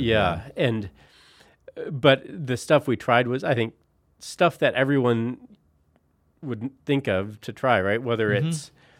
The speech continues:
Speaker 1: you know, neighborhood get-togethers, um, vacation Bible school, various events, um, picnics, uh, traditional advertising,
Speaker 2: Right.
Speaker 1: all of that
Speaker 2: Right.
Speaker 1: stuff. And I found it's,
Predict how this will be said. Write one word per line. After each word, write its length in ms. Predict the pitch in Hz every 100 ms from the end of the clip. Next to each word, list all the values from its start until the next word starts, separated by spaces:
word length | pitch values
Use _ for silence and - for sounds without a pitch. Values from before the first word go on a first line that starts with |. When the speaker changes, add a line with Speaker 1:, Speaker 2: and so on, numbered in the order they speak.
| _ _
Speaker 1:
you 140 | 131 110
know, 260 | 95 98 -
neighborhood 760 | 156 143 139 131 120 113 107
get-togethers, 1200 | 117 127 - 113 113 107 107 104 101 101 101 - -
um, 320 | 104 87 87
vacation 480 | 87 101 123 113 117
Bible 340 | 101 104 104 104
school, 760 | - - 120 101 98 92 101 104 101 -
various 480 | 139 123 117 98 -
events, 760 | 117 101 104 101 107 - - - - _ -
um, 560 | 107 92 82 80 80 104 _ _ _ -
picnics, 760 | 131 - 113 208 - - - -
uh, 460 | 92 82 80 80 - -
traditional 440 | - 113 104 101 95
advertising, 640 | 95 101 98 92 98 95 - - -
Speaker 2:
Right. 220 | 98 95 85
Speaker 1:
all 200 | 160 190
of 100 | 131
that 200 | 113 -
Speaker 2:
Right. 120 | 87
Speaker 1:
stuff. 300 | 123 92 - -
And 380 | 143 107 98 - _ _ _ _ _ _ _ _ _ _ 180
I 100 | 156
found 320 | - 160 139
it's, 360 | 127 - -